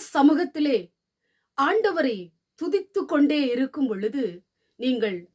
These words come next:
நம்பினதை, எதிர்பார்த்ததை, வேண்டிக் கொண்டதை, விண்ணப்பம் பண்ணினதை தேவன் உங்களுக்கு செய்வதற்கு வல்லமை உள்ள தகப்பனா இருக்கிறார்.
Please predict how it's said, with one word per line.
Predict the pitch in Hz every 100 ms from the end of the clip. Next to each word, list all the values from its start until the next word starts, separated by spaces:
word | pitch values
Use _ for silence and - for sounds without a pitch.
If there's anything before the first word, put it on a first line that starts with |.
| - 202 240
நம்பினதை, | 262 339 349 294 233 208 175 160 _ _ _ _ -
எதிர்பார்த்ததை, | 202 240 262 415 339 277 262 - 226 208 175 170 _ _ _ _ -
வேண்டிக் | 196 285 415 427 392
கொண்டதை, | - 254 247 220 185 165 _ _ _ _ -
விண்ணப்பம் | 170 294 392 427 403 370 370
பண்ணினதை | 269 254 269 254 220 226 175 - _ 170
தேவன் | 240 262 311 311 262
உங்களுக்கு | 233 233 226 - 202
செய்வதற்கு | - 233 262 262 214 208 208 180 160 _ _ _ -
வல்லமை | 190 240 269 269 254
உள்ள | 226 214
தகப்பனா | 208 202 202 - 202 185
இருக்கிறார். | 185 185 196 160